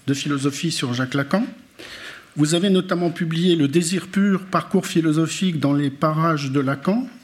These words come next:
chez Peters, ouvrage qui, je crois, est en réimpression et qui a été,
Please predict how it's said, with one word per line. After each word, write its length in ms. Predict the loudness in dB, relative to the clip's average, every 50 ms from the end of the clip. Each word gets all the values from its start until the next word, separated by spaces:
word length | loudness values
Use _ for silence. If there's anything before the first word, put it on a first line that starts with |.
| -20 -20 -20 -20 _ _
chez 200 | -12 -4 -4 -4
Peters, 640 | -2 -4 -6 0 0 0 0 0 -4 -8 -10 -10 -12 -14 -18 -20 -20 -20 -8 -8
ouvrage 320 | -4 -2 -2 -2 -2 -2
qui, 80 | -4 -4
je 100 | -2 -2
crois, 220 | -4 -2 -2 -4
est 140 | -2 -2 -2
en 160 | -2 -2 -2
réimpression 760 | 0 0 0 0 0 -2 -2 -4 -6 -4 -4 -2 0 0 0 0 -4 -8 -14 -20 -20 _ -20 -20 -10 -4
et 100 | -2 -2
qui 160 | 0 0 2 2
a 60 | 2
été, 300 | 2 2 0 0 0